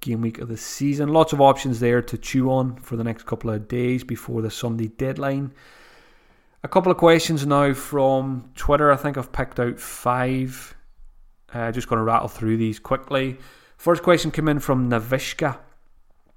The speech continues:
And Navishka still has his triple captain, which I'm sure, you know, some people do. And Navishka's asking,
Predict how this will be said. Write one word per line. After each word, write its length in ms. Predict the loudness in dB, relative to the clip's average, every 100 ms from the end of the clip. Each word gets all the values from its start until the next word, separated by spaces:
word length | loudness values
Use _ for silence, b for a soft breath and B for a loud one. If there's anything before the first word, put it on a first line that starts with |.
| -20 -20 -18 -8
And 200 | -2 2
Navishka 340 | 2 2 -2
still 200 | 0 2
has 120 | 2
his 140 | 0 -2
triple 260 | -2 0
captain, 460 | 2 4 4 2 0
which 160 | -2
I'm 80 | -4
sure, 560 | -4 0 2 2 0 -8 -10
you 80 | -4
know, 160 | -2
some 220 | -2 -2 -2
people 240 | 0 -2
do. 560 | 0 2 4 4 2 -2 B B B B
And 240 | -6 -4 -6
Navishka's 560 | -4 2 2 2 4
asking, 480 | 6 4 0 -2 -4